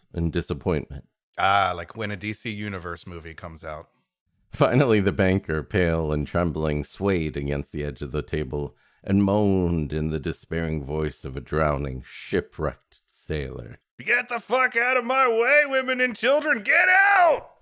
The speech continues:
Speaker 1: <laughs> That's, that's not
Speaker 2: I don't
Speaker 1: I mean,
Speaker 2: know.
Speaker 1: I guess,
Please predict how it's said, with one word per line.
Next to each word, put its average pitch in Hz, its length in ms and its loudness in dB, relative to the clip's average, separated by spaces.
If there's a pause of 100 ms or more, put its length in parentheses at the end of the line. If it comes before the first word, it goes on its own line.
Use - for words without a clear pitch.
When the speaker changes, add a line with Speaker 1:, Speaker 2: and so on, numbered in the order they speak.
(460)
Speaker 1:
<laughs> - 480 -20
That's, - 400 -16 (440)
that's 339 600 -2
not - 260 -2 (1080)
Speaker 2:
I 480 60 -14
don't 427 140 -6
Speaker 1:
I - 100 0
mean, 415 220 4
Speaker 2:
know. 403 60 0
Speaker 1:
I 415 40 4
guess, 440 600 4